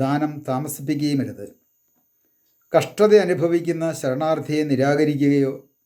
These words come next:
ദരിദ്രനിൽ നിന്ന് മുഖം തിരിക്കുകയോ ചെയ്യരുത്." ദൈവത്തിൻ്റെ പരിശുദ്ധാത്മാവ് വളരെ കാതലായ ചില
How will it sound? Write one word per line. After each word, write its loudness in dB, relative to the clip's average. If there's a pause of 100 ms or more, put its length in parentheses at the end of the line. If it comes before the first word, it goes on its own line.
(1600)
ദരിദ്രനിൽ 4
നിന്ന് -4
മുഖം -2
തിരിക്കുകയോ -2 (160)
ചെയ്യരുത്." 2 (1900)
ദൈവത്തിൻ്റെ 2
പരിശുദ്ധാത്മാവ് 0
വളരെ 2 (1200)
കാതലായ 4
ചില -2